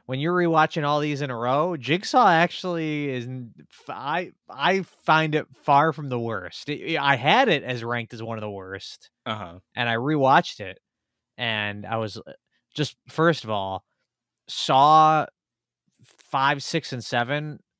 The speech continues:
Speaker 1: are some of the worst looking movies I've ever seen. Like,
Speaker 2: Yeah.
Speaker 1: visually horrendous. A-, and then you put in Jigsaw, and it's like,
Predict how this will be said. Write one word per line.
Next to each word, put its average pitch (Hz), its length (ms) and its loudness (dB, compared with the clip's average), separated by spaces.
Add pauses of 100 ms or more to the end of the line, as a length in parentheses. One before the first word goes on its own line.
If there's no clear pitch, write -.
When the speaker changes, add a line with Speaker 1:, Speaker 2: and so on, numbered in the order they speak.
(180)
Speaker 1:
are 127 140 -2
some 139 160 -8
of 123 60 -6
the 113 60 -2
worst 127 540 -4
looking 120 480 -2
movies 101 360 -6
I've 98 100 -4
ever 101 160 -4
seen. 104 180 -8 (100)
Like, 113 220 -2 (400)
Speaker 2:
Yeah. 98 180 -10
Speaker 1:
visually 156 480 4
horrendous. 117 560 2
A-, 143 160 -4
and 143 160 0
then 135 100 -2
you 135 100 -2
put 156 180 4
in 147 140 2
Jigsaw, 156 580 4
and - 520 -10
it's 131 100 -2
like, 127 180 4